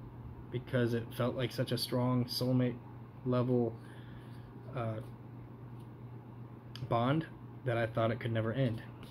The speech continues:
and I was wrong. I was wrong because there are things, as I mentioned in previous video, uh,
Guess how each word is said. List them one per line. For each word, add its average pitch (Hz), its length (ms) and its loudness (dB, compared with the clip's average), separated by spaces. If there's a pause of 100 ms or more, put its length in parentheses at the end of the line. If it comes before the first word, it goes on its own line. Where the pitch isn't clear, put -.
(160)
and 120 100 -4
I 113 40 0
was 123 200 2
wrong. 131 220 2 (1000)
I 123 60 2
was 120 140 6
wrong 143 240 8
because 135 380 10
there 131 280 10
are 127 200 4
things, 131 760 4 (280)
as 127 160 2
I 120 60 4
mentioned 123 300 4
in 127 80 6
previous 123 360 6
video, 131 480 6 (360)
uh, 123 280 0